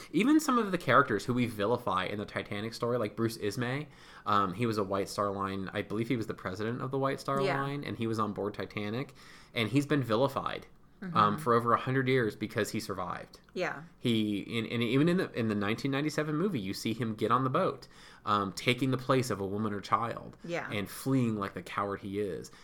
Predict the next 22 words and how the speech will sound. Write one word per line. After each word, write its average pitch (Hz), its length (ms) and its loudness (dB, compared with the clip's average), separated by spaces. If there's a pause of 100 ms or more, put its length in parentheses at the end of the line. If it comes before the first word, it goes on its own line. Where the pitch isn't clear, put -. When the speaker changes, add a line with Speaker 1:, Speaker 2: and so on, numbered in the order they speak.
(200)
Speaker 1:
When 120 120 2
in 113 80 2
actuality, 131 720 0
Bruce 139 320 -2
Ismay 98 640 -2 (260)
saved, 131 840 0 (100)
he, 131 500 0
he, 139 320 0 (300)
the, 117 320 2
the 113 140 0
current 147 420 -2
thinking 160 320 0
is 101 160 -2
that - 120 -4
he 156 240 -2
worked 139 360 4
tirelessly 120 600 2
to 107 120 -4
save 131 500 -2
people 123 240 -4
from 113 200 -4
the 104 80 -4